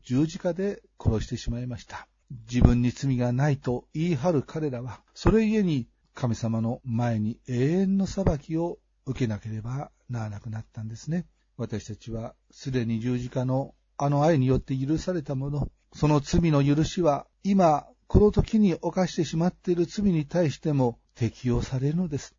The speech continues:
だから、罪を指摘された時には即座に神と人の前にその罪を認めていこうではありませんか。それが私たちに心の安らぎと自由と解放を与えてくれるのです。罪を隠している限り、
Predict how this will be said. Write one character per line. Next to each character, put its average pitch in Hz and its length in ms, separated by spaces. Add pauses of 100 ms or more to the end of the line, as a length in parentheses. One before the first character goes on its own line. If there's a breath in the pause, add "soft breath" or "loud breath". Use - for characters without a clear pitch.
だ 175 180
か 190 140
ら、 147 180 (200)
罪 202 280
を 170 40
指 156 100
摘 196 240
さ 202 160
れ 202 60
た 202 140
時 - 220
に 202 120
は 180 100
即 233 360
座 208 180
に 214 260 (160)
神 117 260
と 123 120
人 - 180
の 131 140
前 131 240
に 127 260 (260)
そ - 200
の 117 100
罪 117 340
を 117 140
認 123 260
め 165 120
て 160 160
い 151 80
こ 180 160
う 170 60
で 143 80
は 120 60
あ - 20
り 127 100
ま 123 80
せ 143 160
ん 123 40
か。 - 280 (160)
そ - 160
れ 113 80
が 113 80
私 113 280
た 117 120
ち 120 140
に 151 220 (120)
心 113 340
の 117 320 (100)
安 117 300
ら 127 100
ぎ 117 140
と 123 300 (240)
自 113 160
由 127 220
と 123 340 (180)
解 127 240
放 147 320
を 170 140
与 123 260
え 120 80
て 123 140
く 131 120
れ 135 80
る 139 60
の 143 100
で 135 120
す。 - 140 (420)
罪 131 320
を 123 140
隠 127 240
し - 60
て - 120
い 135 60
る 135 60
限 135 280
り、 131 180